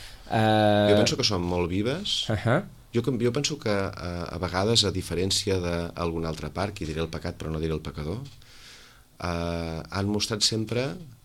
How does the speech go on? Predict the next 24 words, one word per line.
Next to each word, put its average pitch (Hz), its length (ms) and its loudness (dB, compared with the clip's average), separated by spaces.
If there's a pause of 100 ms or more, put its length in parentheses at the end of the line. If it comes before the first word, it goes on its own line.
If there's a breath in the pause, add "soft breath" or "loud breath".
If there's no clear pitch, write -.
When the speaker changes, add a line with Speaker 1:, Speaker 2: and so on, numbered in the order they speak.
(500)
Speaker 2:
majoritàriament 95 840 0
sempre, 104 500 0 (280)
un 104 200 0
altíssim 101 600 0
nivell 92 300 2
de 78 80 -2
respecte. 76 600 -2 (880 loud breath)
De - 140 -4
respecte 101 460 0
cap 80 240 -6
a 78 140 -4
qui - 260 -6
gestiona 80 460 0
el 78 100 -4
parc, 135 360 -6 (540 soft breath)
encara 85 380 -2
que 82 340 -4 (320)
pugui 82 340 0
en 80 100 0
un 85 200 -2 (160)
moment 87 340 -2
concret 85 560 -4
no 82 560 -4
compartir 87 720 -2